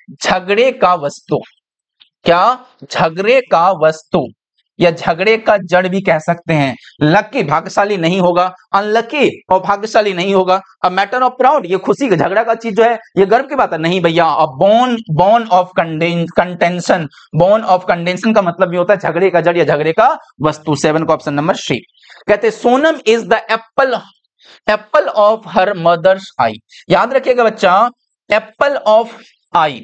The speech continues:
apple of eye का मतलब होता है, apple of eye, eye का मतलब होता है आंखों का तारा। ठीक है, apple of eye का मतलब क्या होता है? तो apple of eye का मतलब होता है बच्चा आंखों का तारा या जो सबसे प्यारा। कहते हैं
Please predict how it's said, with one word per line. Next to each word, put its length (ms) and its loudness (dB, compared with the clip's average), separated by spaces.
apple 400 0
of 160 2
eye 240 0
का 80 2
मतलब 320 -2
होता 260 0
है, 400 2
apple 400 0
of 220 0
eye, 240 -2
eye 140 -2
का 100 0
मतलब 300 0
होता 180 0
है 140 -2
आंखों 460 2
का 180 2
तारा। 480 -2
ठीक 100 2
है, 220 0
apple 440 0
of 120 4
eye 160 0
का 60 0
मतलब 240 -2
क्या 160 2
होता 240 2
है? 220 2
तो 60 2
apple 500 0
of 120 4
eye 200 0
का 80 2
मतलब 280 -2
होता 160 2
है 60 2
बच्चा 220 0
आंखों 520 -2
का 140 0
तारा 460 0
या 120 4
जो 220 2
सबसे 420 0
प्यारा। 380 -2
कहते 220 0
हैं 380 0